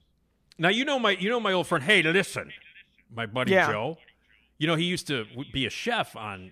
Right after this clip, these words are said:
Speaker 1: uh, the Odyssey.
Speaker 2: Oh.
Speaker 1: Oh, I never told you. <laughs> I never told you that?
Speaker 2: Um, I'm not, f-, I maybe.
Speaker 1: Joe,
Speaker 2: You
Speaker 1: I remember
Speaker 2: might
Speaker 1: one,
Speaker 2: have.
Speaker 1: he came home one time, 'cause, you know, Joe was always, like, talking about how, "Hey, listen, I hung out with, you know,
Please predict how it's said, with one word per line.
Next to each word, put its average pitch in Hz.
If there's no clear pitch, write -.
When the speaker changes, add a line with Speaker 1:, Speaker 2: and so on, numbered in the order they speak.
Speaker 1:
uh, 92
the 113
Odyssey. 90
Speaker 2:
Oh. 294
Speaker 1:
Oh, 151
I 151
never 160
told 156
you. 151
<laughs> -
I 156
never 170
told 165
you 220
that? 247
Speaker 2:
Um, 262
I'm 262
not, 269
f-, -
I 233
maybe. 208
Speaker 1:
Joe, 185
Speaker 2:
You -
Speaker 1:
I 160
remember 165
Speaker 2:
might 160
Speaker 1:
one, 180
Speaker 2:
have. -
Speaker 1:
he 180
came 208
home 185
one 147
time, 139
'cause, 156
you 226
know, 156
Joe 135
was 123
always, 117
like, 110
talking 113
about 104
how, 101
"Hey, 151
listen, 143
I 120
hung 147
out 143
with, 120
you 127
know, 90